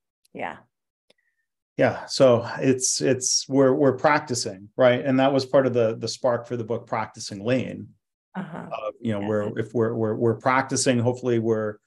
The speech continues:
Speaker 2: we're getting better. We're learning from mistakes. Um, sometimes that requires somebody to call out a mistake or to give some feedback.
Speaker 1: Mm-hmm.
Speaker 2: Uh,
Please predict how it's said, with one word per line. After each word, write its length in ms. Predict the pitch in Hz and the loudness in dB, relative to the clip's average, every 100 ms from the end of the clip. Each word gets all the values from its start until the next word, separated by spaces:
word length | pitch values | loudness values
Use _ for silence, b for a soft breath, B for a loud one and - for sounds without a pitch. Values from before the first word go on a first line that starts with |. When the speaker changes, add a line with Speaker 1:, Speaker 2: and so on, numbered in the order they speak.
| _ _ | _ _
Speaker 2:
we're 120 | 143 | -2
getting 320 | 117 131 113 98 | 0 0 0 0
better. 440 | 131 131 135 131 | 2 4 2 2
We're 180 | 117 107 | 0 -2
learning 360 | 117 123 127 | -2 -2 -2
from 180 | 123 123 | -4 -6
mistakes. 840 | 117 117 120 117 113 107 - - - _ _ _ _ _ - | -6 -6 -2 0 -2 -4 -10 -10 -16 _ _ _ _ _ -16
Um, 840 | 113 107 104 104 98 101 98 - - | -12 -8 -8 -8 -8 -8 -8 -10 -2
sometimes 400 | 120 117 120 120 | 0 4 4 4
that 140 | 120 | 2
requires 340 | 117 120 117 113 | 2 2 2 2
somebody 300 | 123 113 110 | 2 2 0
to 300 | 113 110 104 _ _ _ _ - | 0 -2 -2 _ _ _ _ 2
call 200 | 139 127 | 4 6
out 360 | 147 127 - _ _ _ _ _ _ _ - | 6 4 0 _ _ _ _ _ _ _ -4
a 80 | 127 | -2
mistake 460 | 117 - 107 95 | -2 -4 -6 -6
or 80 | 113 | -6
to 80 | 113 | -2
give 140 | 127 | -2
some 120 | - 120 | 0 0
feedback. 460 | 143 180 - - _ _ _ _ _ _ - | 2 0 -2 -10 _ _ _ _ _ _ -14
Speaker 1:
Mm-hmm. 300 | 160 165 151 160 _ _ _ | -12 -12 -14 -16 _ _ _
Speaker 2:
Uh, 60 | 110 | -12